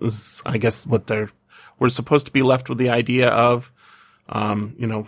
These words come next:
setting aside parthenogenesis, which I think they do very badly in both the books and the movies, and also setting aside mut-, mutation, which I think,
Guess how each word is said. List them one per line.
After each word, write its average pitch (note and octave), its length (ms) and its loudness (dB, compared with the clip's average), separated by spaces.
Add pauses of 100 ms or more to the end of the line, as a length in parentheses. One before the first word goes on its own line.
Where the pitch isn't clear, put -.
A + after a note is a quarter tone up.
setting B2+ 360 -4
aside A#2+ 320 0
parthenogenesis, A#2 920 -2
which - 260 -10
I A2+ 60 -4
think A2+ 200 -6
they G#2 120 -2
do G#2+ 180 -4
very G#2 160 -2
badly G#2 640 -2 (100)
in G2 420 -4 (220)
both G2 140 -4
the - 80 -14
books - 520 0
and A2+ 200 -4
the G#2+ 40 0
movies, G#2 460 -2 (480)
and A2+ 240 2 (140)
also A2+ 260 2
setting G#2+ 360 2
aside G2 480 -2 (220)
mut-, B2+ 380 6
mutation, A#2 760 0
which - 460 -6
I G#2 140 -6
think, F#2+ 360 -8